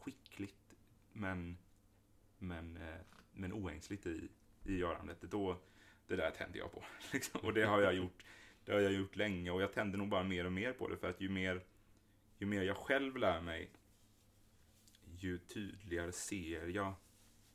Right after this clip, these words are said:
vad det är de kan, de som har gjort de här grejerna, liksom. Eh, så det är väl dels det, liksom, att försöka nå... Jag kan ju tycka att, och, för det ser jag ju i byggnadsvården också, att, eh, när man tittar på gamla hus ibland, när man tittar på paneler och hur de har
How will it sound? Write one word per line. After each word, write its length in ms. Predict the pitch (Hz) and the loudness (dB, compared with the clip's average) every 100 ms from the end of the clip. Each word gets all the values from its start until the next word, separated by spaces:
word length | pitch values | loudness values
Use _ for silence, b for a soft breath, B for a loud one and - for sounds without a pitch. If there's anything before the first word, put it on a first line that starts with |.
| - - - - | -20 -20 -20 -8
vad 120 | 98 | -2
det 240 | 95 90 87 | 0 2 0
är 100 | - - | -4 -6
de 260 | - 127 127 | -4 -4 -4
kan, 220 | - - - | -8 -8 -8
de 140 | 104 92 | -10 -8
som 100 | 92 | -4
har 60 | 98 | -6
gjort 240 | 117 - | -6 -8
de 80 | 110 | -8
här 80 | 87 | -6
grejerna, 260 | 85 - - - | -8 -12 -16 -20
liksom. 220 | - - - - b b b b b - | -20 -20 -20 -20 b b b b b -8
Eh, 380 | 90 87 87 87 90 - - _ _ - - - - - - B B | -6 -6 -8 -10 -14 -20 -20 _ _ -20 -20 -20 -20 -20 -20 B B
så 80 | - | -2
det 60 | 104 | 2
är 20 | |
väl 120 | 143 | 4
dels 320 | 120 95 90 | 4 4 2
det, 320 | 92 110 156 | 2 4 6
liksom, 240 | 131 90 90 | 4 2 -2
att 100 | 92 | -4
försöka 360 | 92 98 - | 0 0 2
nå... 480 | 101 95 92 87 90 - 87 | 2 4 2 4 0 -2 -6
Jag 200 | 82 - | -2 0
kan 80 | 110 | 0
ju 60 | 120 | 2
tycka 240 | 139 92 | 4 2
att, 100 | 90 | 0
och, 140 | 104 90 - - | 0 -2 -4 -4
för 80 | 104 | 2
det 140 | 110 | 2
ser 180 | - 135 | 4 4
jag 100 | 98 | 4
ju 60 | |
i 40 | 104 | 4
byggnadsvården 520 | 113 98 90 95 101 | 2 2 0 -2 0
också, 220 | 95 - | -2 -2
att, 240 | 107 - - | -6 -6 -12
eh, 60 | |
när 520 | 98 - - - - | -12 -14 -20 -20 -12
man 80 | 110 | -10
tittar 240 | 123 - 85 | -8 -8 -6
på 60 | |
gamla 220 | 90 101 117 | -2 -2 -2
hus 280 | 98 87 | -4 -4
ibland, 180 | 90 92 | -4 -2
när 40 | 85 | -2
man 80 | 90 | -6
tittar 220 | 104 - | -6 -8
på 120 | - | -10
paneler 760 | - 95 98 82 78 80 80 82 | -8 -6 -4 -4 -6 -4 -4 -4
och 100 | 85 | -4
hur 100 | 87 | -4
de 120 | 87 | -4
har 120 | 87 | -6